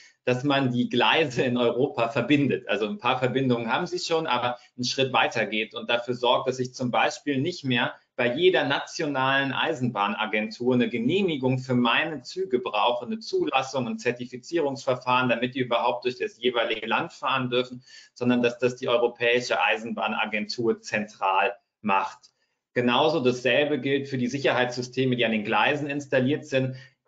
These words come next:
Die, die in Deutschland unterwegs sind, kennen mittlerweile alle das European Train Control System. Das ist das, was nicht geklappt hat zwischen, äh, Nürnberg und Berlin, wo dann <laughs> erstmal die I C Es nicht fahren durften. Ähm,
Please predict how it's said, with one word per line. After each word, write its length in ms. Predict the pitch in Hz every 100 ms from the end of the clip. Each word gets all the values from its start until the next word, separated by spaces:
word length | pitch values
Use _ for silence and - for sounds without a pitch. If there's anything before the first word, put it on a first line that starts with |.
| -
Die, 140 | 151
die 240 | 135 135 117
in 460 | 123 131 131 - -
Deutschland 380 | 147 190 175 151
unterwegs 440 | 147 - 151 156
sind, 160 | 156 123
kennen 200 | 151 160
mittlerweile 600 | 160 143 135 135 131 117
alle 260 | 135 147
das 240 | 131 127 -
European 540 | 147 147 135 143 147
Train 360 | 135 139 139 147
Control 460 | 131 123 131 143 175
System. 440 | - 175 175 143
Das 160 | 135 131
ist 120 | 135
das, 220 | 139 -
was 160 | 127 135
nicht 240 | 156 -
geklappt 460 | 123 123 120 - 113
hat 180 | 110 -
zwischen, 520 | 113 110 110 113 - _ -
äh, 220 | 110 110
Nürnberg 480 | 117 123 117 113 117
und 160 | 110
Berlin, 400 | 117 113 143 139
wo 80 | 120
dann 160 | 113 117
<laughs> 80 |
erstmal 300 | 123 - 185
die 200 | 127 123
I 40 | 123
C 200 | 139 123
Es 160 | 156 -
nicht 220 | 147 -
fahren 300 | 139 131 139
durften. 500 | 139 151 - 147 151 - - - -
Ähm, 380 | 123 127 131